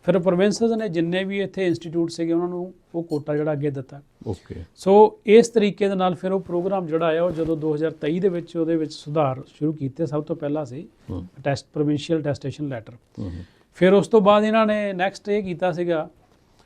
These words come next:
Speaker 1: ਵੀ ਪਹਿਲਾਂ ਕੀ ਹੁੰਦਾ ਸੀਗਾ ਵੀ ਗ੍ਰੇਡ ਟਵੈਲਵ ਤੋਂ ਬਾਅਦ ਇੱਥੇ ਤੁਸੀਂ ਦੇਖਿਆ ਵੀ ਇੰਡੀਆ ਤੋਂ ਬਹੁਤ ਸਾਰੇ ਲੋਕੀ ਜਿਹੜੇ ਆ ਸਟੂਡੈਂਟ ਆ ਰਹੇ ਸੀ, ਉਹ ਵਿਆਹ ਕਰਾ ਕੇ ਆ ਰਹੇ ਸੀ।
Speaker 2: Mostly।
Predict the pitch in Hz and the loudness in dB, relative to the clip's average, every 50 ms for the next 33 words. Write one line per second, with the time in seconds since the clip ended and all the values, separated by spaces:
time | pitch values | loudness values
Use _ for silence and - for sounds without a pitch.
0 | _ _ _ - 180 185 190 180 - - _ _ _ _ _ _ _ _ _ _ | _ _ _ 0 0 0 0 0 -6 -10 _ _ _ _ _ _ _ _ _ _
1 | _ _ _ _ _ _ _ _ - - - 175 190 208 220 226 226 233 208 196 | _ _ _ _ _ _ _ _ -4 2 4 6 6 6 6 6 4 4 2 4
2 | 185 190 190 147 190 190 190 196 190 190 208 190 170 175 170 175 185 180 175 175 | 4 4 4 4 2 2 2 2 2 2 0 -4 -2 -2 0 0 0 -2 -4 -4
3 | 175 175 175 180 185 185 196 190 170 160 165 170 180 175 175 170 170 - 175 175 | -2 0 0 0 -2 -4 -6 -6 -2 0 0 0 0 0 -2 -6 -6 -6 -6 -4
4 | 175 175 175 170 170 165 170 165 151 165 151 151 143 147 - 170 165 165 170 165 | -4 -2 -2 -4 -4 -6 -6 -6 -6 -4 -4 -4 -4 -4 -2 -4 -2 -2 -2 -4
5 | 156 156 165 156 156 160 151 143 156 175 170 170 165 165 165 165 160 156 147 147 | -2 -2 -2 -2 -2 -4 -4 -4 -4 -4 -4 -4 -4 -2 -2 0 -2 -2 -4 -6
6 | 147 143 - 156 151 151 143 147 143 135 147 147 151 156 147 147 143 139 139 135 | -8 -10 -8 -6 -4 -4 -4 -4 -6 -8 -8 -6 -4 -4 -4 -4 -6 -6 -8 -10
7 | 135 - - - 147 143 156 156 151 151 139 143 147 135 190 175 156 180 202 214 | -14 -18 -14 -8 -6 -6 -4 -2 -2 -2 -2 -2 -4 -4 -4 -2 2 4 4 4
8 | 208 196 185 175 165 170 151 127 120 120 110 113 - _ _ _ _ _ _ _ | 4 4 0 2 2 0 -4 -4 -6 -10 -16 -18 -20 _ _ _ _ _ _ _
9 | _ _ - - _ _ _ _ - - 104 107 113 113 - - - 110 98 | _ _ -20 -20 _ _ _ _ -14 -6 -2 0 2 0 0 -2 -4 -6 -6